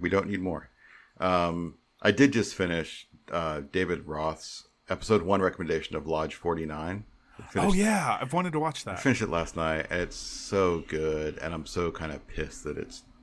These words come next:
Speaker 1: got canceled and there's not gonna be more.
Speaker 2: Well, and that's like, um, Kim's Convenience. Do you know
Speaker 1: Yeah.
Speaker 2: Kim's Convenience?
Speaker 1: Uh, I know of it. I haven't really watched it, though. I, I,
Speaker 2: And so that was my
Speaker 1: it's
Speaker 2: other
Speaker 1: been
Speaker 2: one. I was,
Speaker 1: recommended to me a couple times.
Speaker 2: I was doing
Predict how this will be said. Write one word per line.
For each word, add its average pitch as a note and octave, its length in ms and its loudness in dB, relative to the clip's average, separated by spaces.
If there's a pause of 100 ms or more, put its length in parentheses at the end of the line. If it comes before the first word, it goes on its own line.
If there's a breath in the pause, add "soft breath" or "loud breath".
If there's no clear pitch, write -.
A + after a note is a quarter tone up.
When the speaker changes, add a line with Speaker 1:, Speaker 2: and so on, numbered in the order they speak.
(160)
Speaker 1:
got - 220 -6
canceled D2 520 -8
and C#2+ 120 -10
there's C2+ 160 -14
not - 220 -10
gonna - 160 -12
be - 140 -16
more. - 320 -14 (520 soft breath)
Speaker 2:
Well, E3 140 4
and E3 100 2
that's E3+ 220 4
like, F3 220 6
um, C3 400 0 (320)
Kim's E3 280 0
Convenience. C#3+ 720 -4
Do - 80 -12
you A#2+ 40 -6
know B2 80 -2
Speaker 1:
Yeah. - 100 2
Speaker 2:
Kim's C#3 180 -2
Convenience? D#3 600 -6 (220 loud breath)
Speaker 1:
Uh, C3+ 100 12
I D3+ 140 12
know D#3 180 8
of A#2+ 220 10
it. F#2+ 120 8
I E2+ 80 6
haven't G2+ 200 4
really F2 140 2
watched E2 300 0
it, D2+ 80 -10
though. C2+ 160 -2
I, D2+ 80 -2
I, E2+ 140 0
Speaker 2:
And D3+ 100 2
so G3 100 6
that B3 160 12
was A3+ 140 6
my A3 80 12
Speaker 1:
it's F#3+ 80 12
Speaker 2:
other - 100 12
Speaker 1:
been A#2 60 10
Speaker 2:
one. A2+ 80 12
I G#2 60 10
was, - 60 6
Speaker 1:
recommended F#2 380 6
to - 100 -8
me D#2 80 -4
a C#2 60 -4
couple - 200 -4
times. - 140 2
Speaker 2:
I E3+ 40 10
was F#3 160 8
doing F#3+ 260 6